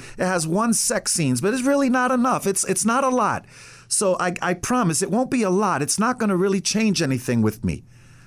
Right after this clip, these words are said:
So this wise father says, "Okay, son, you know what?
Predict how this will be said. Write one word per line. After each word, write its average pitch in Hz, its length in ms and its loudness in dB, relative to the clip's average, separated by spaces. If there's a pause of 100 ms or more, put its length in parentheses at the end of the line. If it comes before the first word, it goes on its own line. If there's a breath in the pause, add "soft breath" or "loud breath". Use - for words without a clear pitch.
(200 loud breath)
So 147 160 -2
this 180 240 0
wise 147 460 0
father 147 300 0
says, 143 260 0
"Okay, 127 280 0
son, 131 280 0
you 190 80 2
know 208 140 2
what? 196 280 -2